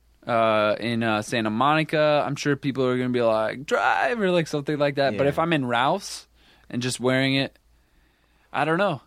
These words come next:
Speaker 1: That's what I did last night, and there was a lady when I was in checkout. I don't, it, she had to have been, like, forty or fifty, and I don't know if she's seen Drive. It
Speaker 2: Mm-hmm.
Speaker 1: didn't seem like she would. She was just like,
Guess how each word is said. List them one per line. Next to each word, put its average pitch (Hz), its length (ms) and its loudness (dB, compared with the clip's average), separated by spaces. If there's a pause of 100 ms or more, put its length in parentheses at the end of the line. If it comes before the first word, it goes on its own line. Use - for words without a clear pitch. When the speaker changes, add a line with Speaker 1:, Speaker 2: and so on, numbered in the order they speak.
(240)
Speaker 1:
That's 160 220 0
what 185 120 4
I 170 80 2
did 190 340 0
last 151 260 0
night, 156 320 0
and 143 140 -2
there 147 80 2
was 139 100 -2
a 143 60 -2
lady 135 300 2
when 143 100 0
I 135 60 0
was 131 120 -4
in 120 140 -6
checkout. 123 560 -2 (160)
I 139 100 0
don't, 170 280 -2
it, - 220 -8 (200)
she 185 200 -2
had 175 220 2
to 156 100 2
have 135 140 0
been, 131 220 0
like, 120 280 2
forty 123 340 -2
or 113 60 -2
fifty, 135 520 -4
and 127 100 -2
I 113 120 0
don't 117 160 -6
know 113 120 -4
if 110 80 -10
she's 113 220 -10
seen 113 240 -6
Drive. 117 600 0
It 120 120 -8
Speaker 2:
Mm-hmm. 107 120 -6
Speaker 1:
didn't 131 220 2
seem 123 240 -2
like 117 200 0
she - 120 -6
would. 123 200 0
She 143 100 -4
was 135 120 -2
just 127 160 -4
like, 120 180 0